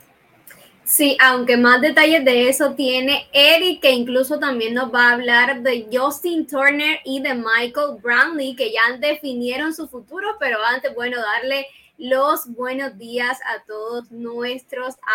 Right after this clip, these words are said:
amados seguidores, que los invitamos a que se queden al tanto, porque esa información sobre la pelota de Aaron Judge realmente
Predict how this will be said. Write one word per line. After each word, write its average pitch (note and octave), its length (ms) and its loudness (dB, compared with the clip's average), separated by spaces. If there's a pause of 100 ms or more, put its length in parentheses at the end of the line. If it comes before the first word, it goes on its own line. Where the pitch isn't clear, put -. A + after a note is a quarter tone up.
(120)
amados D4 540 4
seguidores, D4+ 500 -6
que D4+ 80 -4
los C#4+ 120 -4
invitamos B3 500 -6
a D#4+ 100 -8
que C4+ 100 -4
se C4 160 -8
queden C#4+ 320 -6
al C#4 240 -4
tanto, C#4 560 -2
porque D4+ 560 -4 (380)
esa D4 260 0
información C4+ 800 -4
sobre C4 320 -4
la A3+ 220 -4
pelota G#3+ 380 -8
de A3 280 -2
Aaron A#3+ 120 -6
Judge A#3 540 -6
realmente B3 1000 -4